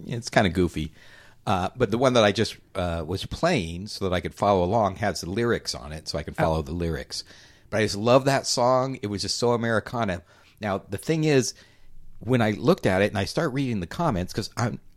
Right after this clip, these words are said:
Speaker 1: I'm not into country western music,
Speaker 2: Yeah,
Speaker 1: so I
Speaker 2: yeah.
Speaker 1: don't know what's going on in there. Apparently, from what people said, this song was meant as a parody of all the other country singers, 'cause everyone's trying to
Speaker 2: Oh.
Speaker 1: out-country everyone.
Speaker 2: Yeah.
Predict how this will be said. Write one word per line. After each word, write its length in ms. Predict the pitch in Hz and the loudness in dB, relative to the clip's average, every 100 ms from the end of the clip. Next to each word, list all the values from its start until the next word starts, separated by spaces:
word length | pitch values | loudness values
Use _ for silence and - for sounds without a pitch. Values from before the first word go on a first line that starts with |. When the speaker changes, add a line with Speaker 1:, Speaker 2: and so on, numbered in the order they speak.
| - | -14
Speaker 1:
I'm 120 | - 92 | -6 0
not 120 | 135 | 2
into 180 | 226 147 | 2 0
country 320 | - 85 87 | -2 -4 -4
western 340 | 80 80 82 | -4 -6 -6
music, 220 | 82 73 160 | -4 2 2
Speaker 2:
Yeah, 140 | - | 2
Speaker 1:
so 140 | - 104 | 2 4
I 20 | |
Speaker 2:
yeah. 60 | |
Speaker 1:
don't 180 | 117 117 | 4 0
know 380 | 117 110 101 92 - | 0 0 -2 -6 -10
what's 320 | 110 113 110 | 0 0 0
going 280 | 113 110 101 | -2 0 2
on 180 | 123 107 | 2 2
in 60 | |
there. 160 | 80 85 - - _ _ - - _ - | -2 -4 -8 -20 _ _ -20 -20 _ -6
Apparently, 680 | - - 240 277 92 87 110 - - | 0 2 2 0 0 0 -2 -6 -10
from 140 | - | -2
what 140 | 120 - | 0 2
people 260 | 151 123 | 2 2
said, 460 | 107 - 202 120 120 - _ _ _ - | 2 2 2 2 -2 -14 _ _ _ -6
this 220 | 117 170 | -2 0
song 460 | - 175 170 131 | 2 4 4 4
was 200 | 117 110 | 4 2
meant 380 | 110 123 143 - - | 0 2 2 0 -2
as 140 | 110 | 0
a 120 | 101 | 0
parody 760 | 98 - - 170 135 90 82 82 - | 0 -2 -2 0 0 0 -2 -4 -8
of 100 | 78 | 0
all 240 | 104 120 | 4 4
the 120 | 139 | 4
other 140 | 131 127 | 4 2
country 380 | - 123 - 107 | 0 -2 0 -2
singers, 520 | - 143 117 65 - | 0 0 0 -4 -4
'cause 160 | 104 - | -4 -2
everyone's 420 | 117 123 139 127 - | 0 2 2 2 2
trying 240 | 123 117 | 2 4
to 80 | 117 | 4
Speaker 2:
Oh. 60 | |
Speaker 1:
out-country 880 | 269 247 202 170 139 151 - 120 95 - | 6 6 6 4 4 4 0 0 0 0
everyone. 600 | 92 87 87 78 78 - | -2 -2 -4 -4 -6 -2
Speaker 2:
Yeah. 600 | 202 190 170 151 139 131 | 2 4 4 2 -2 -8